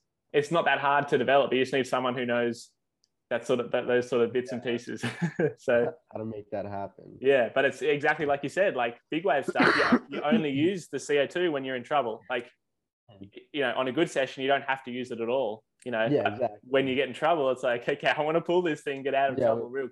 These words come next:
Speaker 1: quick."
Speaker 2: you need it. It's good to have.
Speaker 1: Exactly. So it's like, people are like, "Oh, it's gonna be expensive, you know, always filling up C O two." It's like, don't use it all the
Speaker 2: You don't
Speaker 1: time.
Speaker 2: need to fill it up every time. Yeah, only
Speaker 1: Yeah,
Speaker 2: when you
Speaker 1: I,
Speaker 2: need
Speaker 1: like,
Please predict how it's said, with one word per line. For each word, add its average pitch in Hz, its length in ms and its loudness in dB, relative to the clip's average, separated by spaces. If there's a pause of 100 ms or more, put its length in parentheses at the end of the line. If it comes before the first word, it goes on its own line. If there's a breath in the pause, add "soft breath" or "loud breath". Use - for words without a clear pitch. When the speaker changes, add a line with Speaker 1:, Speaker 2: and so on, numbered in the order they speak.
Speaker 1:
quick." 147 180 0
Speaker 2:
you 170 120 4
need 160 260 4
it. 156 60 -2
It's 139 260 0
good 131 220 2
to 123 100 2
have. 113 600 0 (240)
Speaker 1:
Exactly. 127 560 -4
So 120 240 -2
it's 117 160 -4
like, 113 340 -4 (280)
people 127 220 -2
are 113 40 0
like, - 60 -8
"Oh, 147 80 -2
it's 135 120 -8
gonna 139 140 -6
be 131 100 0
expensive, 127 580 -4
you 120 60 -4
know, 120 80 -2
always 120 300 0
filling 120 220 -4
up 117 160 -6
C 123 180 -4
O 143 80 0
two." 165 200 -2
It's 117 140 -4
like, 117 200 -2 (720)
don't - 200 -2
use 190 200 0
it 139 80 2
all 202 140 4
the 196 100 0
Speaker 2:
You 117 60 -6
don't 113 100 -2
Speaker 1:
time. 120 160 0
Speaker 2:
need 202 80 -2
to 160 60 -4
fill 120 180 -4
it 117 80 -6
up 113 140 -6
every 107 180 0
time. 113 420 0
Yeah, 123 140 2
only 104 80 2
Speaker 1:
Yeah, 113 220 2
Speaker 2:
when 107 100 -4
you 107 60 -4
Speaker 1:
I, - 60 -4
Speaker 2:
need - 40 -8
Speaker 1:
like, 131 180 -2